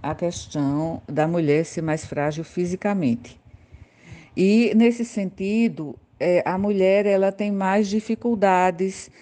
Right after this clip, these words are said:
de exercer alguns papéis, é, na profissão médica, como, por exemplo,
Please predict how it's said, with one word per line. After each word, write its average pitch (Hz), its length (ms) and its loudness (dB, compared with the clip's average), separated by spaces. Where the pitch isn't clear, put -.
de 170 140 0
exercer 208 560 4
alguns 196 380 0
papéis, 196 1120 0
é, 170 480 0
na 170 180 0
profissão 190 480 0
médica, 156 560 2
como, 165 240 -6
por 170 180 -4
exemplo, 180 720 -2